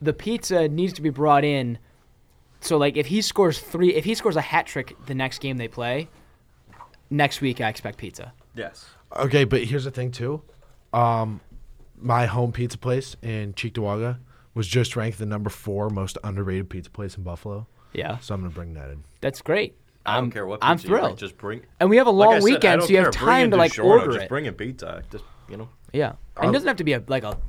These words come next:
Speaker 1: party pizza, you know, just bring in,
Speaker 3: I'll
Speaker 1: like,
Speaker 3: bring
Speaker 1: a
Speaker 3: a large cheese and pepperoni pizza. How about that?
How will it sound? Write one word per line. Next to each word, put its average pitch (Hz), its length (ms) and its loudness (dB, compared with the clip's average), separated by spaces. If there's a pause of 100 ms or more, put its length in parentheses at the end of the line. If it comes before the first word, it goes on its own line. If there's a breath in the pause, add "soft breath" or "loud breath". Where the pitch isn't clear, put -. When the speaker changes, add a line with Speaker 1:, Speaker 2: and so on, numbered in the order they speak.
Speaker 1:
party 151 280 -4
pizza, 101 440 -10
you 156 100 -4
know, 127 180 -4
just 139 160 -8
bring 160 160 -6
in, 156 100 -6
Speaker 3:
I'll 143 80 -4
Speaker 1:
like, 131 60 -2
Speaker 3:
bring 165 200 2
Speaker 1:
a 156 40 2
Speaker 3:
a 143 260 2
large 135 520 2
cheese 156 220 -4
and 135 100 -6
pepperoni 120 420 -2
pizza. 87 300 -8
How 90 160 -10
about 90 140 -10
that? 80 220 -12